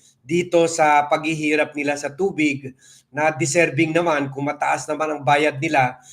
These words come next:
na magandang supply rin ng tubig ang makukuha nila. Ha? So, yan. Ah, we will be keeping watch on this issue. Tayo, ah, neutral naman tayo, doon tayo sa tao. Ha? We are, ah,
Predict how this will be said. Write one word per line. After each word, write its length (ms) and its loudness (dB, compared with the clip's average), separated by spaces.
na 160 -4
magandang 560 0
supply 400 0
rin 320 -2
ng 160 -4
tubig 480 -4
ang 160 -8
makukuha 480 -10
nila. 320 -14
Ha? 260 -6
So, 400 -4
yan. 400 4
Ah, 400 0
we 240 -2
will 240 0
be 320 0
keeping 400 -2
watch 240 0
on 160 -8
this 240 -4
issue. 480 -4
Tayo, 320 2
ah, 320 0
neutral 480 0
naman 320 -2
tayo, 320 4
doon 320 -4
tayo 320 2
sa 240 -2
tao. 600 0
Ha? 240 -4
We 160 -4
are, 240 0
ah, 360 0